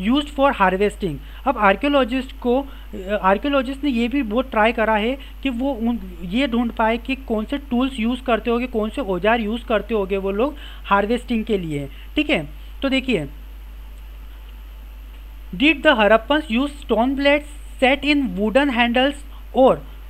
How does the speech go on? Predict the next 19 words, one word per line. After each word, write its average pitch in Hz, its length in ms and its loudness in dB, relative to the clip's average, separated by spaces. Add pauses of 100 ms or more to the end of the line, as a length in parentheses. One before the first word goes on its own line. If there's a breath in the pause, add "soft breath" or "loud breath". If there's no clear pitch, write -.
(140)
did 254 240 4
they 269 340 4
use 269 200 -2
metal 214 400 4
tools? 190 200 0 (320 loud breath)
आज 262 200 4
की - 80 -6
तारीख 285 320 2
में 294 60 2
आप 269 140 2
लोगों 277 200 0
ने 262 60 -2
देखा 220 240 0
होगा 269 160 2
जो 294 120 0
हल 208 220 4
होते 247 320 2
हैं, 220 140 0
मतलब 233 320 -2